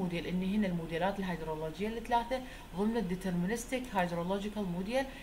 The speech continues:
أي اللي هي اللمب والديستريبيوتد والسيمي ديستريبيوتد هيدرولوجيكال موديل. أتمنى بالمناسبة هاي المحاضرة، هذا ال-، يعني الموضوع راح أضيفه ضمن با-، يعني بلاي ليست، قائمة خاصة بي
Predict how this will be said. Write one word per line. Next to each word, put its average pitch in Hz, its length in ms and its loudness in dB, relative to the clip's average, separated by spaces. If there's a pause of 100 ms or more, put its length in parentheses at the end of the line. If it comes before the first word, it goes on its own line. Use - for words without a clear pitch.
(140)
أي 185 180 2
اللي 175 240 0
هي 185 100 2
اللمب 170 320 2 (220)
والديستريبيوتد 214 760 0 (340)
والسيمي 208 360 2
ديستريبيوتد 185 760 -2 (140)
هيدرولوجيكال 170 680 -4
موديل. 135 300 -4 (680)
أتمنى 240 420 0
بالمناسبة 214 680 0
هاي 214 60 4
المحاضرة، 185 680 2
هذا 202 80 2
ال-، 175 260 -2
يعني 165 200 -4
الموضوع 165 420 -2 (440)
راح - 300 0
أضيفه 214 380 0
ضمن 196 360 0 (100)
با-، 196 320 4
يعني 160 640 -4
بلاي 196 260 2
ليست، 180 280 0 (320)
قائمة 175 340 2
خاصة 185 380 -4
بي 196 220 -2